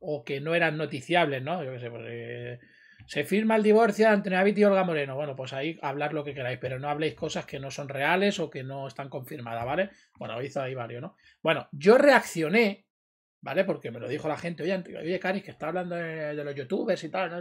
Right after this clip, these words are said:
Lo típico, ¿no? Yo reaccioné, pero yo si veis mi reacción, eh, me hace mucha gracia porque he leído comentarios en plan de,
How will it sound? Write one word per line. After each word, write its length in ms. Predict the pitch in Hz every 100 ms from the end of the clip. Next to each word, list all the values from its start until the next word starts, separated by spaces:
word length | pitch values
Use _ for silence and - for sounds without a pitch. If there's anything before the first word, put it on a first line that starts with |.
| -
Lo 100 | 143
típico, 340 | 131 - 143 147
¿no? 160 | 233 _ _ - _ _
Yo 160 | 160 254
reaccioné, 800 | 262 214 - 160 202 208 - _ _ _ _ _ _
pero 180 | - 117
yo 140 | 113
si 140 | - 151
veis 160 | 160
mi 120 | 165 170
reacción, 680 | 160 156 - 185 190 277 _ _ _ _
eh, 80 | -
me 120 | 123
hace 160 | 127 147
mucha 200 | 165 170
gracia 280 | 165 170 170
porque 260 | 135 -
he 40 | 131
leído 280 | 151 170 160
comentarios 560 | 156 151 180 175 143
en 120 | 139
plan 220 | 131 139 127
de, 200 | 120